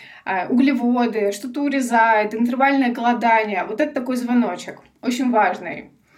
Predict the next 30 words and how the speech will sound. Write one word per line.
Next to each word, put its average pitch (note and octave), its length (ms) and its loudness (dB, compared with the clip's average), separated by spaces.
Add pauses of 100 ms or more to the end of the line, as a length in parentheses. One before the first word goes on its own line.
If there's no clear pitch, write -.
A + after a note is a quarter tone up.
(300)
Если B3+ 240 0
мы C#4+ 140 4
говорим C4 380 0
про B3 300 2
эмоциональное C4 720 4
заедание, G3+ 680 -2
которое C4+ 320 0
на B3+ 100 0
самом C#4 240 4
деле A#3 200 0
базируется A#3+ 640 -2
тоже C4+ 240 2
на A3+ 120 0
ограничениях, G3+ 880 -4 (240)
ведь G#3+ 120 -10
если C#4+ 220 0
я C4 180 2
не C4 140 0
доедаю, C4 680 0
что-то B3 300 -6
запрещаю, B3+ 840 -2
то A#3 140 -6
и A3 40 2
на A3+ 100 -2
эм-, A#3+ 280 -2
эмоциях A#3+ 560 0
я A3+ 80 -4
буду A3 180 -6
сильнее G3+ 440 -6
заедать, F3 580 -2